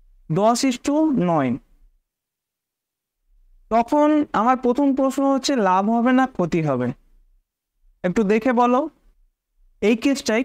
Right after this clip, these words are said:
ক্ষতি হবে, কারণ বিক্রয় মূল্যটা দেখো নয় দেওয়া আছে, ক্রয় মূল্য দশ দেওয়া আছে। এবার দ্বিতীয় প্রশ্ন, কত পার্সেন্ট ক্ষতি হচ্ছে? তো আমি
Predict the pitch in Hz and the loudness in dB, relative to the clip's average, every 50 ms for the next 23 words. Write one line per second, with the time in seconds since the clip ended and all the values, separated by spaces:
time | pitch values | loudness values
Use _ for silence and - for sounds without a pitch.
0 | - - - 233 233 - 233 208 156 143 131 123 123 139 - _ _ _ _ _ | -4 -6 -6 -4 -2 0 0 0 0 -2 -2 -4 -6 -8 -10 _ _ _ _ _
1 | _ _ _ _ 202 208 233 233 202 185 214 214 - 254 247 247 254 254 262 262 | _ _ _ _ -2 0 0 2 2 2 0 0 -2 -2 0 2 2 2 2 0
2 | 262 247 254 233 185 165 151 - 233 233 214 196 202 208 220 208 220 226 226 226 | 0 0 0 0 0 -2 -2 0 0 0 2 2 0 0 0 0 0 0 0 0
3 | 226 226 - - 269 - - 202 190 190 190 190 196 208 247 240 185 175 165 165 | 0 0 -2 -4 -6 -4 -2 -2 0 0 0 0 0 0 0 0 0 0 0 0
4 | 165 147 151 151 139 135 131 123 120 - - - _ _ _ _ _ _ _ _ | -2 -2 -2 -2 -2 -2 -2 -2 -4 -6 -10 -18 _ _ _ _ _ _ _ _
5 | _ _ _ _ _ _ _ _ _ _ _ _ _ _ _ _ - 175 196 190 | _ _ _ _ _ _ _ _ _ _ _ _ _ _ _ _ -4 -2 0 2
6 | 175 220 247 226 285 302 269 277 269 220 - - 190 233 247 - 220 220 220 - | 2 2 2 2 0 0 0 0 0 0 0 -2 -2 -4 -2 -2 -2 -2 -2 -2
7 | 277 277 262 240 214 208 - - 247 247 240 - - 214 196 175 208 185 165 151 | -2 -4 -2 -2 -2 -2 -2 -2 -2 0 0 0 0 0 0 2 2 0 2 0
8 | 139 - - - - 123 - _ _ _ _ _ _ _ _ _ _ _ _ _ | 0 -2 -6 -8 -10 -10 -10 _ _ _ _ _ _ _ _ _ _ _ _ _
9 | _ _ _ _ _ - 208 214 240 | _ _ _ _ _ -2 0 2 2